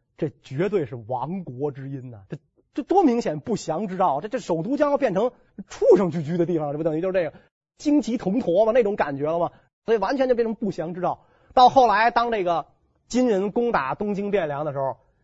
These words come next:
那个时候徽宗已经退位了，钦宗皇帝继位，百姓没有粮食吃，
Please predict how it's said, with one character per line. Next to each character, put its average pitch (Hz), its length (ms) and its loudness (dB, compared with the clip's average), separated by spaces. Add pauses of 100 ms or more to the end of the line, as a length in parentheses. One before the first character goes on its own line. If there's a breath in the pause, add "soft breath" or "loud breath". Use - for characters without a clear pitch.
(160)
那 202 180 2
个 190 80 2
时 160 80 2
候 175 140 4
徽 214 180 0
宗 190 160 2
已 - 20 -2
经 139 120 -8
退 165 180 -2
位 170 160 -2
了， 127 100 -6
钦 240 300 -6
宗 180 180 -4
皇 143 200 -8
帝 147 100 -8
继 147 180 -12
位， 135 180 -10 (760)
百 160 180 -2
姓 214 200 -2
没 214 80 -2
有 202 100 2
粮 160 220 -4
食 175 60 -4
吃， 170 220 -6